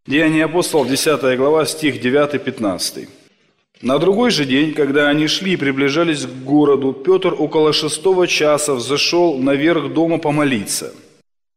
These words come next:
И почувствовал он голод и хотел есть. Между тем, как приготовляли, он пришёл в выступление. И видит отверстое небо, исходящий к нему некоторый сосуд,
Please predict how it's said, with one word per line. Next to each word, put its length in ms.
И 80
почувствовал 560
он 160
голод 540
и 40
хотел 400
есть. 460
Между 280
тем, 200
как 220
приготовляли, 800
он 180
пришёл 560
в 120
выступление. 880
И 60
видит 320
отверстое 680
небо, 520
исходящий 640
к 100
нему 200
некоторый 480
сосуд, 580